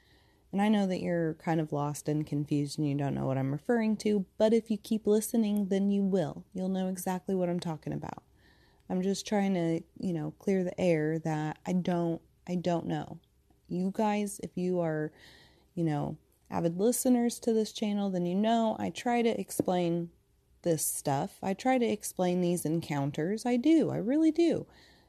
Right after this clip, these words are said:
But some things, I just, I don't know. I don't know. Okay? Is anyone gonna, like, start a, a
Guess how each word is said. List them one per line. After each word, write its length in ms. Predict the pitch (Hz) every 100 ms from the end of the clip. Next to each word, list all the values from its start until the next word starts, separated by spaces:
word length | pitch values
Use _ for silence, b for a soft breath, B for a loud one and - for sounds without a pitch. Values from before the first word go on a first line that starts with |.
| b _
But 160 | - -
some 340 | - 247 302
things, 600 | 302 208 190 202 240 - -
I 120 | 214
just, 260 | 202 208 -
I 60 | 202
don't 180 | 240 302
know. 220 | 427 440 _ _ _ _ -
I 60 |
don't 180 | 320 381
know. 240 | 415 403 - _ _ -
Okay? 320 | 226 339 359 359 _ _ _ _ _ _ _ _ -
Is 140 | 214 226
anyone 400 | 294 330 320 269
gonna, 180 | 240
like, 220 | 220 196 -
start 400 | - 180 180 -
a, 340 | 175 160 160 156 -
a 140 | 165